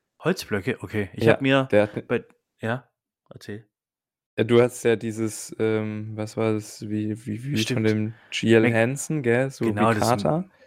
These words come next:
Speaker 1: Mexican Blanket, ja.
Speaker 2: Ja, ist ja eigentlich so sein, sein ursprüngliches Ding, so wie Kater-Sachen. Aber er macht auch stabilisiertes Holz und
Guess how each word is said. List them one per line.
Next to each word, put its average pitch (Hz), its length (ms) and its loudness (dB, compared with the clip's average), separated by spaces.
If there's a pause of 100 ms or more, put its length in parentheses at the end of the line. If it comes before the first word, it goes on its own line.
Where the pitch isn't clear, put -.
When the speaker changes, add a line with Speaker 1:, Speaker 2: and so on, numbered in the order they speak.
(100)
Speaker 1:
Mexican 104 500 -6
Blanket, 101 420 -4
ja. 98 240 -4 (460)
Speaker 2:
Ja, - 280 4 (140)
ist 107 140 -2
ja 95 120 8
eigentlich 107 320 0
so 104 140 0
sein, 101 440 0
sein - 280 -6
ursprüngliches 107 640 -4
Ding, 113 360 -4 (180)
so - 220 -12
wie 104 120 -8
Kater-Sachen. 107 1040 -6 (960)
Aber 110 340 6
er 107 100 2
macht 113 300 -4
auch 113 180 2
stabilisiertes 110 760 -4
Holz 147 400 2 (160)
und 107 340 -2